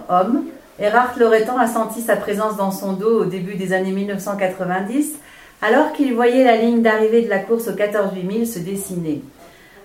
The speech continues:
Parti bien après le Suisse, Carsolio a comblé son recard, son retard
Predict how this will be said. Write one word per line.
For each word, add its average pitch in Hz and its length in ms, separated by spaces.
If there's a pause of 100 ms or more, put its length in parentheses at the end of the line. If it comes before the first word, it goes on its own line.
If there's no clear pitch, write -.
Parti 220 340
bien 247 200
après 247 280
le 214 40
Suisse, 302 300
Carsolio 233 540
a 185 200
comblé 240 360
son 208 180
recard, 196 560
son 190 140
retard 202 480